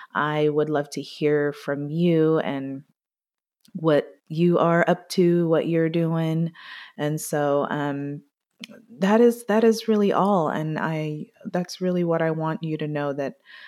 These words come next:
um, I'm thinking of you today. And, um, what, whatever it is that you may be, um, doing,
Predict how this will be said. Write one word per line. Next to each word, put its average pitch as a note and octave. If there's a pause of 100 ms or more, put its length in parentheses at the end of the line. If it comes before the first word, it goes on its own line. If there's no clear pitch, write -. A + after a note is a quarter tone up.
(180)
um, C#3+
I'm D3+
thinking E3+
of D3
you C#3
today. D#3 (640)
And, C#3+
um, D3
what, D3
whatever D#3+
it E3
is D#3
that C#3+
you D#3+
may D#3
be, D#3
um, D3+ (140)
doing, A3